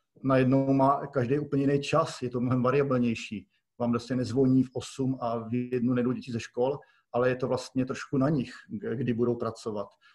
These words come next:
Vemte si, venku je krásně a vy je posadíte před počí-, před počítače. Přitom by to klidně mohli dát jakoby večer. Takže,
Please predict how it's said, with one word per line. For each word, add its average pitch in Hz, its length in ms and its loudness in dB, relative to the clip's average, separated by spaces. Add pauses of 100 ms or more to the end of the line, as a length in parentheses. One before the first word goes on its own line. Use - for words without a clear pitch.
(100)
Vemte 135 180 -4
si, 131 120 -4
venku 131 200 2
je 139 60 2
krásně 143 640 -2 (600)
a 120 60 -6
vy 123 60 0
je 127 40 2
posadíte 131 340 -2
před 123 180 -6
počí-, 123 240 -6
před 143 200 -8
počítače. 117 600 -8 (180)
Přitom - 240 -6
by 113 60 -2
to 117 160 -4
klidně 113 220 -4
mohli 110 160 -2
dát 117 120 -2
jakoby 110 240 -6
večer. 92 440 -12 (760)
Takže, 131 720 2